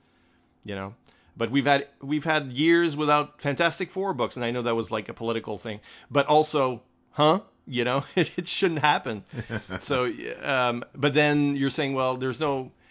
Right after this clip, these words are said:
Speaker 1: if there's no room for a, a Fantastic Four or for a, uh, in, in the case that we're talking about, you know, um, what was your example, Green Arrow? Well, is there room for a Dial H? Is there room for a Squirrel Girl? Is there room for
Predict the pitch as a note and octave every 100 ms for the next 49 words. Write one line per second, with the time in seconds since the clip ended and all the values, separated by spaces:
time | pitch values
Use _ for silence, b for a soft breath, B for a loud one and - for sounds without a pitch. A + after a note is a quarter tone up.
0 | b D3 C#3 C#3+ E3 D#3 D#3 C3+ B2+ A#2
1 | A2 C3+ A#2+ A#2 A2 A#2 A#2+ A#2 A#2 A2+
2 | G#2+ A#2 G#2 G#2 A#2+ G#2 G2+ G#2 - _
3 | _ - A#1 A#1 A#1+ - - - - C3+
4 | B2 A#2+ A2+ B2+ G#2+ A2+ G#2+ G#2+ G#2+ G2+
5 | G2 _ _ _ A2+ G2 G2 - A#1 A1+
6 | - - - _ _ _ _ _ _ -
7 | - B2+ A#2+ A#2+ A2+ A#2 A2+ A2 A2+ A2
8 | A2 A2 - b b b b b b _
9 | C3+ C#3 C#3 B2+ C3 C3+ C3 C#3 D3 D#3+
10 | C#3 C3+ C3+ C3 C3 B2+ B2+ A2 A#2+ A#2+
11 | A#2+ C3+ C3+ C3 - A#2+ A#2+ A#2+ A2+ -
12 | C3+ B2+ B2 A#2+ A#2+ A#2 G#2+ A#2+ A#2 B2
13 | B2 A#2 B2 A2+ A2 G#2+